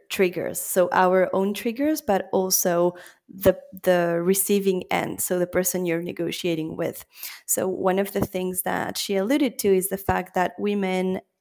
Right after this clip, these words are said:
are typically expected to, uh, again, not come across as, you know, aggressive, be nice, be agreeable, you know, being,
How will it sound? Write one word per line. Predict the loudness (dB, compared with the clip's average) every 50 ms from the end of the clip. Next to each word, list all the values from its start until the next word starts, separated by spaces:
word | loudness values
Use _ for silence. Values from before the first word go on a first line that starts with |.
| _ _ _ _
are | -2 2 4 4 4 4 4 4 2 2 0 -4 -8 -12 -18 _ -4 -2 -2 -2 -2
typically | 0 0 2 4 4 2 2 -2 -4 -2 0 2 4 4 2 0 0 -4
expected | -6 -8 -6 -4 -4 -4 -2 -2 -4 -4 -6 -6 -6 -6 -6 -4 -6 -6 -6 -4 -4
to, | -4 -2 -2 -2 0 0 0 0 -2 -2 -6 -10 -18 -20 -20 -20 -20 -20 _ _
uh, | -4 -2 -2 -2 -2
again, | -2 -2 0 0 -2 -2 -2 -4 -2
not | 0 2 2 2 2 0 -2 -6 -8 -10 _ _ _ _ _ _ _ _ _ _ _ -4
come | -4 -2 -2
across | -2 -4 -2 0 0 0 2 2 0 0 0 -2 -6 -6
as, | -4 -2 -2 -2 -2 -2 -2 -2 -2 -4 -4 -6 -12 -20 -10 -6
you | -2 -2
know, | 0 0 0
aggressive, | 0 0 2 4 6 6 6 6 2 -2 0 2 2 4 4 4 2 0 -2 -6 -10 -6
be | -4 -4 -2
nice, | -2 -2 -2 0 0 2 2 2 2 2 2 2 2 2 0 0 -2 -4 -6 -6 -10 -18 -18 -14 -14 -10
be | -6 -6 -4
agreeable, | -6 -4 -4 -2 0 2 4 4 4 4 4 2 2 4 4 4 2 2 2 2 0 0
you | -2 -4 -2
know, | -2 -2 -2 -4
being, | -4 -4 -2 -2 -2 -4 -6 -8